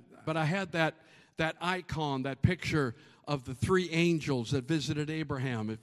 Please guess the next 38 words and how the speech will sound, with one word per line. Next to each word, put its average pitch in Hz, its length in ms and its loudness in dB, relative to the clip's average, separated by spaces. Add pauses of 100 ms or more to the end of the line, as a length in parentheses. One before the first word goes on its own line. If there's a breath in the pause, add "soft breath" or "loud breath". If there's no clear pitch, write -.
if - 140 -12
you, 151 80 -6 (140)
but 151 180 2 (120)
they're 160 140 2
sitting 196 400 8
around 185 220 4
a 175 60 -4
table, 196 440 8
remember 190 280 4
that? 196 260 2 (400 soft breath)
They're 135 60 -6
sitting 185 280 2
around 180 180 2
the 170 40 0
table, 180 400 4
and 147 100 0
the 151 60 -4
front 180 220 0
of 175 40 2
the 170 160 2
table 160 360 2
is 139 260 0
open, 156 420 4 (260 loud breath)
and 135 100 0
there 131 80 2
was 117 100 -2
a 135 60 -4
little 147 180 -4
square 185 500 0
right 131 240 0
there. 127 140 0
And 135 140 -2
they - 80 2
said 156 240 0
in 139 140 -2
the 135 120 2
original, 156 800 2 (420 loud breath)
uh, 127 140 0